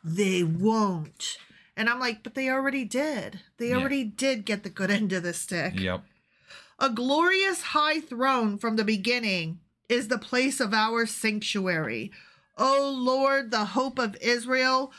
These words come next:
Speaker 1: all who forsake you shall be ashamed. Those who depart from me shall be written in the earth, because they have forsaken the Lord,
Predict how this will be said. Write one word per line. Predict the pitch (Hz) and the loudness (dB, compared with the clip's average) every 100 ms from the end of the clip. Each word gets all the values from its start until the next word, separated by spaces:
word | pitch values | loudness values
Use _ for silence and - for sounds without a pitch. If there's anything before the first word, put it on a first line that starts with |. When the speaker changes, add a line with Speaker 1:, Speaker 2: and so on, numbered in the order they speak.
| - _ _ - | -20 _ _ -2
Speaker 1:
all | 240 277 294 311 | 2 2 2 2
who | 311 | -2
forsake | - 277 254 - 269 254 | 0 -2 0 0 -2 -2
you | 208 185 | -2 -2
shall | - 190 | -2 -2
be | 175 175 226 240 | -4 -2 0 0
ashamed. | 233 - 214 208 160 - - _ _ _ _ | 0 0 0 0 -2 -8 -18 _ _ _ _
Those | 185 240 262 269 277 269 | -4 0 2 2 0 -2
who | 277 | -4
depart | 214 170 - - 269 269 | -2 -4 -4 0 0 0
from | 294 262 | -2 -4
me | 254 254 | -4 -2
shall | - 233 | 0 0
be | 190 180 | 0 -4
written | 170 196 277 285 285 | -2 0 0 -2 -6
in | 277 | -2
the | 269 - | -2 0
earth, | 240 185 165 - _ _ _ _ _ - | 0 0 -2 -16 _ _ _ _ _ -6
because | 208 262 202 | -4 -2 0
they | 220 247 | 0 0
have | 262 202 | 0 -4
forsaken | 196 165 - 254 254 254 | -4 -4 -2 -2 -2 -2
the | 233 | -2
Lord, | 220 226 214 185 160 | 2 2 4 2 -4